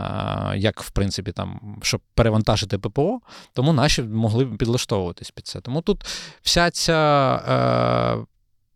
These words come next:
вся ця карусель, яку вони от влаштовують з фальшцілями, з крилатими ракетами, з шахедами, з, е, балістикою, це все вони от перетасовують для того, щоб, е, зрозуміти,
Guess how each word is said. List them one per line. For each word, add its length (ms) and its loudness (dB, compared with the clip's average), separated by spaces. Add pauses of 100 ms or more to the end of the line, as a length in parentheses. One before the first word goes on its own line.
(220)
вся 160 2
ця 120 2
карусель, 420 2
яку 260 0
вони 360 2
от 180 -2
влаштовують 720 0 (360)
з 380 -12
фальшцілями, 840 0
з 60 -4
крилатими 440 0
ракетами, 500 0
з 100 -2
шахедами, 1040 0
з, 320 -6
е, 360 2
балістикою, 760 0 (340)
це 120 0
все 360 2
вони 500 0 (280)
от 120 -2
перетасовують 840 2 (100)
для 120 -2
того, 220 -2
щоб, 260 -2 (160)
е, 380 -2
зрозуміти, 920 2